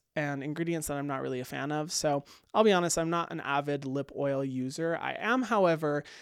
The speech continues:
an avid user of so many different lip balms because I'm always on the search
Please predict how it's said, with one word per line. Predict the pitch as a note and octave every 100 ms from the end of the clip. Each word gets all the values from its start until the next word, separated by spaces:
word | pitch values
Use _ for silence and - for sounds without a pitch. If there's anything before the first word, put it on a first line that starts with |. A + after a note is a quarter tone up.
| - -
an | C3+ - G3+
avid | A3+ A3+ G#3+ G#3+ G#3 G#3
user | - F3+ F3+ E3 D#3+
of | D3+ D3+ D3+
so | - G#3+
many | A3+ G#3+
different | G3 - F3 F3 -
lip | E3 E3 D#3+
balms | D#3 D#3 D#3+
because | D#3+ E3
I'm | D#3 D3+
always | - D3+ D#3+
on | D3+
the | C#3
search | - C#3+ C#3 -